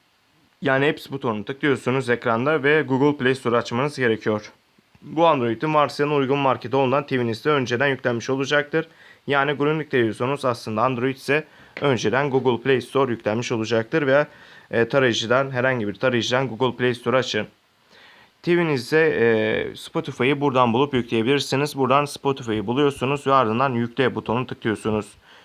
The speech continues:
Yükle butonunu tıkladıktan sonra siz de Spotify'ı Grundig televizyona yükleyebilirsiniz. Unutmayın ki Spotify'ın sürümü ile Grundig televizyonunuzun sürümü aynı olması gerekiyor. Sürümler aynı ise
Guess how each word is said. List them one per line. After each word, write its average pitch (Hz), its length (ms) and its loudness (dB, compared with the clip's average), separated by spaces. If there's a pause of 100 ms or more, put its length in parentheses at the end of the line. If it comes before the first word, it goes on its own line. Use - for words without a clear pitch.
(140)
Yükle 113 280 -2
butonunu 120 280 -2
tıkladıktan 110 560 -2
sonra 135 340 -2
siz 127 420 -6
de 135 220 0 (380)
Spotify'ı 139 640 -2
Grundig 127 340 0
televizyona 107 400 -2
yükleyebilirsiniz. 135 760 -2
Unutmayın 143 420 -2
ki 143 120 -6
Spotify'ın 143 640 -4 (320)
sürümü 131 480 0
ile 139 260 0 (260)
Grundig 127 360 0
televizyonunuzun 117 640 -2
sürümü 120 360 -2
aynı 117 240 2
olması 107 300 -4
gerekiyor. 135 360 0
Sürümler 110 440 -4
aynı 135 200 0
ise 143 420 -2